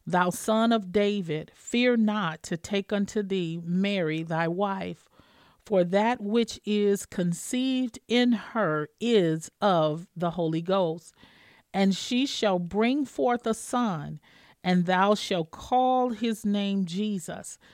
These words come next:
for he shall save his people from their sins." And then Romans chapter twelve, verse number two. "And be not conformed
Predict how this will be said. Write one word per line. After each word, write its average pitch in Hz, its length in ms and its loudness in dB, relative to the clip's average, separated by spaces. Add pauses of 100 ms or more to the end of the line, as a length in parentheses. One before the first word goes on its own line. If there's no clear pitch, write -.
(220)
for 185 160 2
he 233 260 0
shall 175 300 -2
save 254 580 -2
his 226 320 -2
people 170 640 -2
from 185 600 -2
their 170 340 2
sins." 151 760 -2 (340)
And 185 160 0
then 185 220 0
Romans 202 640 2
chapter 180 460 -2
twelve, 190 640 0
verse 185 420 -2
number 175 300 -2
two. 180 500 -4 (640)
"And 196 240 2
be 254 180 4
not 269 360 -2
conformed 208 880 0